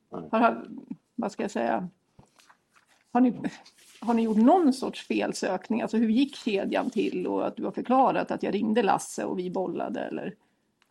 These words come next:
Speaker 1: Det har ju diskuterats om det, men inte, jag kan inte säga vad, vad idag här.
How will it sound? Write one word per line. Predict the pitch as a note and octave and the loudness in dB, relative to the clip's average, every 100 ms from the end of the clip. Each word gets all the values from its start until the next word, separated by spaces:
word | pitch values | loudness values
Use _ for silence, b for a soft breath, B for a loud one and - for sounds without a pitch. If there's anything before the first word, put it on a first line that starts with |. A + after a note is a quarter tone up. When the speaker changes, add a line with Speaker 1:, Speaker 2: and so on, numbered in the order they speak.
| _ _ _ | _ _ _
Speaker 1:
Det | - F2 | -12 2
har | F#2+ | 4
ju | B2 | 6
diskuterats | C3 G2+ A2 - G2 C#3 G2 - - - | 2 0 -4 -2 0 2 0 -4 -14 -10
om | - A2 G#2+ | -2 2 4
det, | G#2+ F#2+ | 6 6
men | G2+ A2 | 6 6
inte, | A2 G#2 C3+ | 6 6 4
jag | A#2 - - | 4 -2 0
kan | - | 0
inte | B2+ A#2+ | 0 0
säga | - A#2+ | 6 8
vad, | A2+ G#2+ G#2+ B B _ | 8 6 2 B B _
vad | - G#2 G2+ - - | 2 4 4 2 -4
idag | G#2+ G2 A2+ G2+ D#2+ - | 4 6 8 6 2 -4
här. | E2 | -8